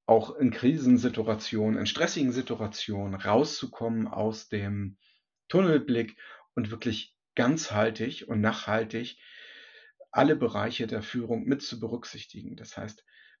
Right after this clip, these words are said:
wirklich auch zu sehen, wie sind die Bedürfnisse der Mitarbeiter, was für Emotionen bewegen den Mitarbeiter und das mit in die Entscheidung mit einzunehmen und zu berücksichtigen.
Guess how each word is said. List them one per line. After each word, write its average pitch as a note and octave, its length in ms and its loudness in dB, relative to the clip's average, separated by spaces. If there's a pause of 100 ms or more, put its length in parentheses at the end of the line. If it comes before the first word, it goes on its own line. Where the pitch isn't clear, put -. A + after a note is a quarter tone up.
wirklich A#2+ 340 -6
auch - 100 -10
zu - 140 -8
sehen, A2+ 340 0
wie B2 100 2
sind C3 200 2
die B2+ 40 -6
Bedürfnisse A#2 720 0
der A2+ 140 0
Mitarbeiter, G#2+ 960 -4
was - 380 -16
für B2 140 -4
Emotionen B2 840 4 (540)
bewegen B2 440 6
den G#2+ 180 6
Mitarbeiter - 720 -6
und - 140 -8
das - 300 -4 (240)
mit C#3 220 4
in C#3 140 4
die B2+ 140 4
Entscheidung A2+ 560 0
mit G#2+ 180 -2
einzunehmen A2 880 -2 (100)
und G2+ 360 -10
zu - 180 -14
berücksichtigen. G#2+ 760 -6